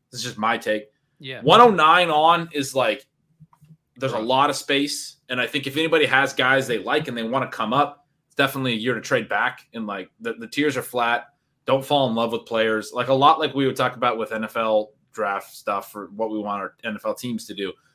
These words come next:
Speaker 1: Don't trade up. Don't fall in love with guys. Uh, sit, like, yeah, one of the big things is don't, uh, don't trade up. Like, don't s-, like, sit where you're at. And,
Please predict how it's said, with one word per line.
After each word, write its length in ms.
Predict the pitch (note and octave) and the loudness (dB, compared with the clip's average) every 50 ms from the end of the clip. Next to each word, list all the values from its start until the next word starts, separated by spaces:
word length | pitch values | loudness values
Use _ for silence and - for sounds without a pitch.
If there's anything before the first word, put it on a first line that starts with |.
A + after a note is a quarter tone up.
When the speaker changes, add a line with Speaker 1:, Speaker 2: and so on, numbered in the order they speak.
| _ _ _ _ _ _ _ _ - | _ _ _ _ _ _ _ _ 2
Speaker 1:
Don't 200 | C3+ D3+ E3+ E3 | 4 4 4 2
trade 260 | - - D3 C3+ A2+ | 2 4 4 6 8
up. 320 | B2 D3 D#3 C3+ - - - | 8 6 6 4 0 -2 0
Don't 200 | C#3 C#3 C3 - _ - | 0 0 0 -2 _ -2
fall 240 | - D3+ C#3+ C3+ G#2+ | 0 2 2 2 2
in 60 | G#2 | 4
love 180 | A#2+ C#3 D3 C3+ | 4 4 4 4
with 140 | C#3+ C3+ - | 2 0 4
guys. 560 | D3+ C#3+ C3+ C3+ C3 C3 B2 A2 - - - _ _ _ _ _ _ _ _ _ _ _ _ _ _ _ - | 6 6 8 8 6 6 4 2 -4 -10 -14 _ _ _ _ _ _ _ _ _ _ _ _ _ _ _ 0
Uh, 340 | A#2+ A#2+ A#2 A2 G#2+ G#2+ G#2+ - - | 2 4 4 6 4 2 2 0 -2
sit, 320 | - - G#3 G#3+ G#3 - | 2 4 4 4 6 6
like, 220 | E3+ D#3 C#3 C#3 | 4 4 6 6
yeah, 220 | E3 D#3 A2 F#2 - - | 4 4 4 4 2 4
one 160 | D#3+ G3 G#3+ | 4 6 6
of 40 | G#3 | 6
the 60 | G3+ | 6
big 140 | G#3 G3+ G3+ | 4 4 2
things 160 | G3+ F#3+ F3 | 0 0 0
is 100 | E3 C#3+ | -2 -2
don't, 480 | - - D3+ D#3 E3 F3 F3 F3+ - - C#3 | 0 4 6 8 8 8 6 2 -2 -2 2
uh, 380 | C#3 C3+ C3 C3 B2+ A#2 A2+ | 4 4 6 6 4 2 0
don't 260 | A2+ - D#3 E3+ D#3 | 0 2 2 2 2
trade 240 | - - D#3+ C3+ B2+ | 2 2 2 4 4
up. 160 | C3+ A#2+ - | 2 2 0
Like, 120 | B2+ A2+ - | -2 -2 0
don't 160 | D3 E3 E3+ | -2 -2 -2
s-, 220 | - - - - | -4 -8 -8 -4
like, 180 | C#3+ C3+ A#2 - | -2 -2 -2 -2
sit 300 | - - - F#3+ G3 G3 | -4 -4 -2 -2 0 2
where 120 | F3+ F3+ | 2 2
you're 200 | F3 D#3 C3 B2+ | 4 4 6 6
at. 340 | C#3 C#3+ C#3+ C#3 C3+ C3+ - C3 | 8 8 8 6 4 2 0 0
And, 420 | C3 B2+ B2 A#2+ A2+ A2 G2+ | 0 0 0 0 -2 -4 -6